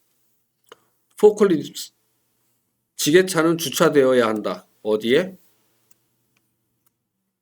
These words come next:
데지그네이티드. 지정된 장소에.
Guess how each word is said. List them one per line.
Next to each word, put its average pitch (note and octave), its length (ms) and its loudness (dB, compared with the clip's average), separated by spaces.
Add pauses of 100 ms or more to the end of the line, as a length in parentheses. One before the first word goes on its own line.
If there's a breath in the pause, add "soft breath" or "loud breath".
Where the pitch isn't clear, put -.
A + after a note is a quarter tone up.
(180)
데지그네이티드. A2+ 1000 -2 (600)
지정된 C3 680 0
장소에. G#2+ 560 -6